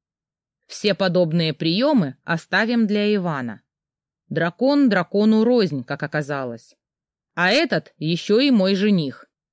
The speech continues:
Хи-хи! В этот момент Рейнольд расправил крылья. Поток ветра в лицо, и мир плавно пошёл вниз. Сердце ойкнуло и сжалось от восторга.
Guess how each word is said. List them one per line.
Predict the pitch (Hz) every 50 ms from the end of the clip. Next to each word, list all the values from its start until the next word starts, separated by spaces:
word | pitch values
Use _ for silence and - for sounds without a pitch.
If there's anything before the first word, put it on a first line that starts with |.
| _ _ _ _ _ _
Хи-хи! | - 403 415 427 - - 285 233 160 131 - _ _ _ _ _ _ _ _ _ _ _ _ _ _ _ _ _ _ _ _ _ _ _ _ _ _ _ _ _ _ _ _ _ _ _ _ _ _ _ _
В | 190
этот | 277 349 - 381 -
момент | 277 269 254 247 254 277 285 247 -
Рейнольд | 208 214 247 262 247 254 254 233 -
расправил | 160 170 175 - - 190 202 208 202 208 202
крылья. | 190 - - 190 196 185 160 151 139 135 131 120 123 - _ _ _ _ _ _
Поток | - 170 180 - 226 214 -
ветра | 196 208 208 175 196 180 175
в | 156
лицо, | 165 165 160 - - 269 285 302 311 - _ _ _ _ _ _ _ _
и | _ 190 190
мир | 185 190 185 185
плавно | - - 180 175 196 240 277 262 254 254 262
пошёл | 254 - 180 175 - - 151 151 160 160 151
вниз. | 143 147 147 143 135 131 127 - - - _ _ _ _ _ _ _ _ _ _ _ _ _ _ _ _ _
Сердце | _ - - 240 233 226 - - - 220 214 - _
ойкнуло | - 320 359 339 - - 190 175 165 151 143 135 123 - _ _
и | 208 208 190
сжалось | 175 151 151 156 220 262 277 277 262 247 - - -
от | 190 185 -
восторга. | 175 175 170 - - - 160 151 143 131 127 127 120 113